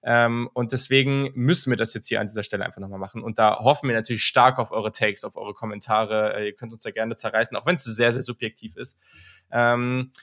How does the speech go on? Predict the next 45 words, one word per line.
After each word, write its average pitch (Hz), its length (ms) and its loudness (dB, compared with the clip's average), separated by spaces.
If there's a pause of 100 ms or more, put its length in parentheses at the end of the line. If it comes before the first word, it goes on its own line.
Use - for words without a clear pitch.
(280)
und 160 180 4
ich - 140 0
würd 180 120 6
jetzt 202 140 6
aber 151 160 8
an 139 80 4
der 147 140 6
Stelle 165 260 2
sagen, 143 580 4
dass 135 300 2
wir 135 80 2
das, 131 320 0 (280)
äh, - 120 -10
also, 120 300 0
dass, - 480 -2
dass - 220 -2
du 170 240 0
deine 160 220 6
fünf 156 240 -2
oder - 120 0
ich 160 140 2
meine 151 160 2
fünf 147 220 -2
sagen, 139 320 4
dann 120 140 2
reagieren 120 420 2
wir 156 80 2
drauf 127 300 4
und 120 120 0
dann 113 140 4
machen 110 220 0
wir's, - 300 -2
äh, 104 380 -2 (140)
dann 101 200 -6
macht 101 200 -10
die 104 80 -6
andere 98 220 -6
Person, 123 320 -12
so 98 100 -20
würde 98 100 -14
ich 98 60 -14
das, 101 140 -12
glaub 104 180 -6
ich, - 240 -10
äh, 104 300 -8